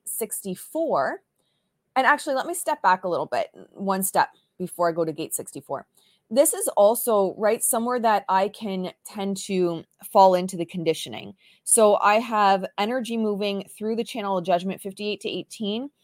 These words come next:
and then forty-eight with no gate sixteen.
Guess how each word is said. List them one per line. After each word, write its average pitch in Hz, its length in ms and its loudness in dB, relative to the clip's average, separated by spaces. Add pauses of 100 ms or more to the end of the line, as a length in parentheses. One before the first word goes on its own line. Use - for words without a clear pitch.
(360)
and 202 160 0
then 196 120 0
forty-eight 202 560 -2
with 208 200 -2
no 202 640 2
gate 185 260 -4
sixteen. 175 640 -8